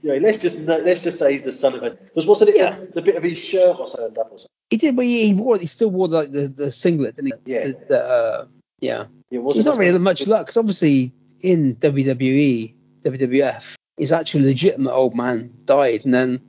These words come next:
Speaker 1: Yeah.
Speaker 2: Big Show, no, not the Big Show, the Boss Man run off with his coffin. And, uh,
Speaker 1: Yes, he's, he's not had much dads, has he?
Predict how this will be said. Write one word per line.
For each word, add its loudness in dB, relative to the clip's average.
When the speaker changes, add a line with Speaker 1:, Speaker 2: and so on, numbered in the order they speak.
Speaker 1:
Yeah. -2
Speaker 2:
Big 0
Show, 4
no, 2
not -2
the -4
Big 0
Show, 2
the 2
Boss -2
Man 2
run 4
off 0
with 0
his -4
coffin. -2
And, -4
uh, -2
Speaker 1:
Yes, 2
he's, 0
he's -6
not 0
had 2
much -2
dads, -4
has -6
he? -8